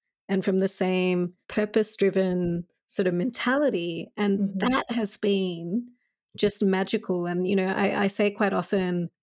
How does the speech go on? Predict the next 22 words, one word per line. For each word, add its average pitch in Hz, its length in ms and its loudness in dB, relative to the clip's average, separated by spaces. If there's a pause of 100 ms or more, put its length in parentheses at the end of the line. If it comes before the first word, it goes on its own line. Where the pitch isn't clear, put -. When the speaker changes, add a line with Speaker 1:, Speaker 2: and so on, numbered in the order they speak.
(140)
Speaker 1:
"I 208 180 2
found 220 600 0
connection 185 720 0
in 185 200 0
a 180 60 0
period 190 540 2
of 175 100 -4
such - 520 -2 (140)
disconnection," 170 960 -2 (440)
right, 175 260 -4
through 180 200 0
covid 190 680 0 (120)
because 196 360 2
of 196 100 0
this 190 180 -2
journey 190 440 0
that 175 140 -6
I 175 120 -4
had 180 580 -6
through 180 180 -2
social 175 340 -4
media. 180 480 0